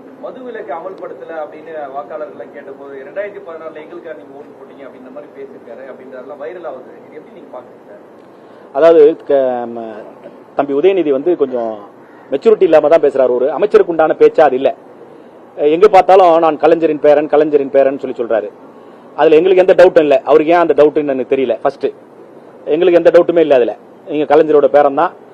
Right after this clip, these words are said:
Speaker 2: ஆனால் கலைஞர் இது போல தரம் கெட்ட வார்த்தைகளை பயன்படுத்தியது கிடையாது. நீங்கள் தரம் கெட்ட வார்த்தைகளை தொடர்ந்து பயன்படுத்தி கொண்டிருக்கிறீர்கள்.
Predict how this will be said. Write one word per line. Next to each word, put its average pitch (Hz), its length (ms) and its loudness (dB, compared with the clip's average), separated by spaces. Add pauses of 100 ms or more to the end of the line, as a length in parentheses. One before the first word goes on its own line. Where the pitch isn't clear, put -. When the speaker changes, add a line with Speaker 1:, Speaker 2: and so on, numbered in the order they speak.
Speaker 2:
ஆனால் 175 260 0
கலைஞர் 202 380 4
இது 160 160 2
போல 165 220 6
தரம் 180 300 2
கெட்ட 185 220 4
வார்த்தைகளை 160 380 4
பயன்படுத்தியது 143 520 0
கிடையாது. 127 440 2 (180)
நீங்கள் 151 220 -2
தரம் 175 240 2
கெட்ட 175 200 2
வார்த்தைகளை 151 380 2
தொடர்ந்து 147 260 0
பயன்படுத்தி 135 380 -2
கொண்டிருக்கிறீர்கள். 113 600 -8